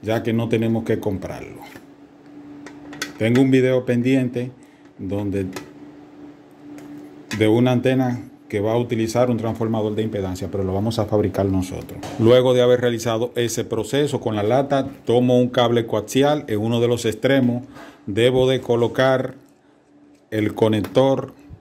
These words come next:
tipo F roscado acá. Tú limpia, pelas y lo cruza. Trata de que no quede ninguna hebra que pueda hacer contacto con el conductor central. Lo introduce y del lado opuesto saca dos puntas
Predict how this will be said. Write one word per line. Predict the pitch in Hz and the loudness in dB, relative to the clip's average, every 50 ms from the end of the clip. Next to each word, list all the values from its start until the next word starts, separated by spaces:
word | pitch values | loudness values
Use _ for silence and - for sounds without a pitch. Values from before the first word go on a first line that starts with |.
| _ _ | _ _
tipo | - 120 123 120 117 127 123 123 127 | -2 -2 -2 0 2 4 6 6 6
F | 135 135 123 - - 113 113 113 98 98 | 6 2 0 -2 -2 -2 -2 -2 -4 -8
roscado | - 98 98 92 - - - 113 123 131 131 131 120 107 | -8 -8 -8 -8 -8 -8 -6 -2 0 0 0 0 0 -2
acá. | 95 - 131 160 180 - | -2 0 -2 -2 -2 0
Tú | - 117 | 0 0
limpia, | 113 120 143 165 156 - 131 120 107 - | 2 2 2 2 0 0 0 0 0 0
pelas | - 139 156 151 151 156 151 - - - - - - - - - - - | 2 2 2 2 2 0 -2 -4 -8 -18 -20 -20 -20 -20 -20 -14 -8 -4
y | 110 110 | -2 0
lo | 113 101 101 | 0 0 0
cruza. | - - 95 - 101 95 | -2 -6 -6 -4 -4 -2
Trata | 92 110 127 123 127 147 143 | 2 2 2 4 4 4 4
de | 147 139 | 4 2
que | 143 135 131 | 0 0 0
no | 135 135 135 135 | 0 0 0 0
quede | 139 135 135 135 | 0 0 0 0
ninguna | 127 120 113 110 120 127 135 123 123 127 | 0 0 0 0 -2 -2 -2 0 0 0
hebra | 127 117 110 110 117 123 123 - - - - - - - - - - | 0 0 0 0 -2 -4 -6 -10 -16 -20 -20 -20 -20 -20 -20 -14 -6
que | - 104 | -6 -6
pueda | - - 117 117 123 | -2 0 0 2 2
hacer | 123 - 127 117 - | 2 0 -2 -2 -2
contacto | 117 110 - - 127 127 127 120 - | -4 -4 0 0 0 0 0 -2 -2
con | 110 101 | -2 -4
el | 98 95 92 | -6 -6 -4
conductor | - 101 95 92 98 92 - - 117 123 127 127 127 - - | -4 -4 -2 -2 -4 -4 -2 0 4 4 4 4 2 -4 -12
central. | - - 98 95 92 87 82 82 85 85 - - - - _ _ _ - - | -10 -6 -6 -6 -6 -8 -10 -12 -12 -14 -16 -20 -20 -20 _ _ _ -12 -4
Lo | 107 110 117 117 | 0 0 2 2
introduce | 113 110 - 107 107 107 107 123 143 143 - 180 190 226 - - - - _ _ _ _ _ _ _ _ - - - - - - - - | 2 0 0 0 0 2 2 2 0 0 -2 -4 -6 -6 -8 -14 -20 -20 _ _ _ _ _ _ _ _ -20 -20 -20 -20 -20 -16 -4 2
y | 120 123 | 4 6
del | 120 127 120 117 113 | 6 6 6 4 4
lado | 120 135 147 160 165 | 4 4 4 4 2
opuesto | 160 160 139 123 117 139 139 135 135 135 113 110 | 2 0 -2 -4 -2 0 0 0 0 -2 -4 -6
saca | 107 - 120 127 127 - 127 113 | -2 -2 -2 -2 0 0 -2 -2
dos | 113 120 110 | -2 -4 -6
puntas | - - 120 123 120 117 113 113 110 107 | -6 -4 -2 -2 -2 -2 -2 -4 -4 -6